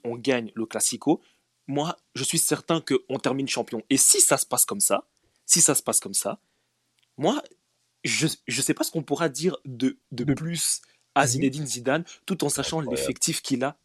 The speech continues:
Speaker 1: entre les mains. Parce que
Speaker 3: Incroyable.
Speaker 1: d'année, d'année en année, cet effectif régresse en qualité,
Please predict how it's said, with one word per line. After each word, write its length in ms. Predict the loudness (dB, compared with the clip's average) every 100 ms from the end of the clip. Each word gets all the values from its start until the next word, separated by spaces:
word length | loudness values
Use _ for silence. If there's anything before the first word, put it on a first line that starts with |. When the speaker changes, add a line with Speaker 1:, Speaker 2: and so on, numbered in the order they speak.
| -2
Speaker 1:
entre 260 | 0 0 -4
les 120 | -4
mains. 180 | -4 -6 _ _ _ -2
Parce 160 | 2
que 80 | 2
Speaker 3:
Incroyable. 340 | 2 6 6 6
Speaker 1:
d'année, 200 | 2 2
d'année 600 | 0 -2 -2 0 0 0 -4 -6
en 200 | -6 -6
année, 360 | -6 -4 -4 -6 -16
cet 220 | 0 0 0
effectif 540 | -4 -6 -4 -6 -6
régresse 640 | -6 -4 -4 -2 2 4 2 0 _
en 100 | -10
qualité, 600 | -2 -4 -4 -6 -2 -2